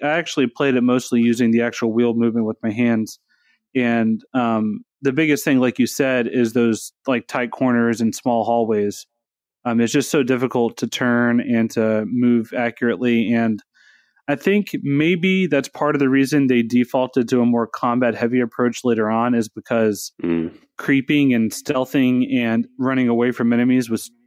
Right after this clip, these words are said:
Speaker 1: too finicky, maybe, with their control scheme.
Speaker 2: Yeah.
Speaker 1: It wasn't working well. And, um, so maybe they just decided to let you just hit stuff with hatchets. And, um, you know, so I can, I can kind of understand that, but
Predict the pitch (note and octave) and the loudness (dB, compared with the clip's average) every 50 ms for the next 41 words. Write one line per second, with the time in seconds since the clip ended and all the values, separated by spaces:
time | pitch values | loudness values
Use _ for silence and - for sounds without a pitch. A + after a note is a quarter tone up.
0 | _ _ _ _ _ _ - - C#3+ C3 C3 B2+ A#2+ - - D3 C#3 C#3+ D#3 - | _ _ _ _ _ _ -4 0 2 2 2 2 -2 -2 -4 0 0 0 0 0
1 | - G#3+ A3 A3+ A#3+ - _ - F#3 F#3+ G3+ G3 G#3+ G#3+ G3 F3+ D3+ D3 C#3 - | -2 0 0 0 0 -2 _ -4 -2 -2 0 0 -2 -2 -2 -2 -2 -2 -4 -2
2 | - B2 - - C#3+ D3 D3+ - C#3 F3+ F3+ F3 D#3 C3 B2 C3+ C#3 C3+ A#2 A2 | -4 -6 -2 -2 -2 -2 -2 -2 0 0 2 2 2 0 0 0 0 -2 -2 0
3 | A2+ A#2+ B2+ - E3 D#3+ D3+ D3+ D#3+ E3 E3+ E3+ E3+ - _ _ _ _ _ _ | -2 -4 -2 -2 -2 -2 0 0 0 0 0 0 -2 -6 _ _ _ _ _ _
4 | _ _ _ _ _ - C#3 C3 B2+ B2+ B2+ B2 A#2+ B2 B2 A#2+ A#2 - C#3+ C3 | _ _ _ _ _ -4 -2 0 0 2 2 2 2 2 2 0 0 0 0 2
5 | B2+ C3 C3+ B2+ B2+ C3 A#2 B2+ A#2 - - A#2+ - - B2+ B2 B2 A#2+ A2+ B2 | 2 2 4 2 2 2 2 0 -2 -2 -4 -4 -2 0 0 0 0 0 0 0
6 | A#2 A#2+ A#2+ A#2 - - A#2+ A2+ A2+ A2 A2 A2+ A2 - - _ _ _ _ _ | 0 0 -2 -2 -2 0 2 2 2 2 0 -2 -4 -4 -10 _ _ _ _ _
7 | _ _ _ _ - - C3+ A2+ - C#3+ B2 - - B2+ - - B2 A#2+ A#2 - | _ _ _ _ -4 -4 -4 -2 0 -2 -2 0 -2 -4 -2 -2 -4 -4 -2 -2
8 | D#3 C#3+ - - - - - - - B2+ A2+ A2+ A2 A2 G#2+ - _ _ _ _ | -4 -4 -4 -6 -14 -14 -14 -6 -4 -2 0 0 0 -2 -4 -6 _ _ _ _
9 | _ _ _ _ _ _ _ _ _ _ B2 A2+ A2+ A2+ A2 G#2+ G#2+ G#2 - - | _ _ _ _ _ _ _ _ _ _ -2 -2 0 0 0 0 -2 -4 -6 -6
10 | _ C#3 C#3 C#3 C3+ C3 B2+ - D#3 D3 D3+ D3 D3+ C#3+ C#3 C3 - - C#3+ C#3+ | _ 0 2 2 2 0 0 0 0 -2 0 0 0 0 0 0 -2 -4 -6 -4
11 | - D3+ C#3+ - D#3+ D#3 D3+ C#3+ C#3 B2 A#2+ A2+ - - C3 C3 C3+ C3+ C3+ C3+ | -2 -4 -4 -2 -2 -2 0 0 2 0 0 -2 -2 -2 0 0 0 0 0 0
12 | C3 A#2+ - - B2 A#2 A2+ - | -2 -4 -4 -2 0 0 0 -2